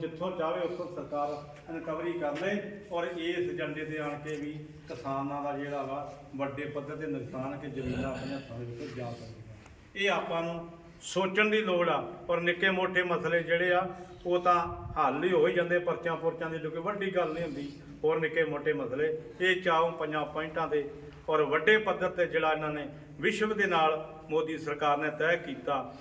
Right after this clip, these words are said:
ਇਹ ਲੜਾਈ ਜਿਹੜੀ ਆ ਲੜਨ ਵਾਲੀ ਆ, ਜਿਹਦੇ ਵਿੱਚ ਸਾਨੂੰ ਅੱਜ ਘੱਟੋ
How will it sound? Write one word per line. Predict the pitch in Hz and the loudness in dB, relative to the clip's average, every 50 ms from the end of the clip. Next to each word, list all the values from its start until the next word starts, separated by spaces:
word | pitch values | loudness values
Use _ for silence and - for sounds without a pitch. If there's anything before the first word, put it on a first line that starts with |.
| - - 180 | -12 -4 0
ਇਹ | 175 170 160 | 0 2 2
ਲੜਾਈ | 139 135 135 135 135 147 147 | 2 2 2 4 2 2 0
ਜਿਹੜੀ | 139 143 156 156 156 156 151 | 0 2 2 2 4 4 2
ਆ | 143 135 | 2 2
ਲੜਨ | 131 123 123 135 135 147 | 2 2 2 2 2 4
ਵਾਲੀ | 151 156 165 165 165 | 4 4 4 4 2
ਆ, | 165 151 - - - - - - - - 143 | 2 0 0 -4 -8 -12 -16 -16 -16 -10 -4
ਜਿਹਦੇ | 151 175 175 180 175 | 0 2 4 4 4
ਵਿੱਚ | 170 175 165 139 - | 4 2 -2 -4 0
ਸਾਨੂੰ | 143 143 143 147 160 160 160 160 156 156 - - - - - 160 160 | 2 2 2 2 0 -2 -4 -4 -6 -8 -10 -14 -16 -6 2 2 2
ਅੱਜ | 156 160 156 - 175 | 2 2 0 2 2
ਘੱਟੋ | 156 - - 180 180 | 2 2 2 0 0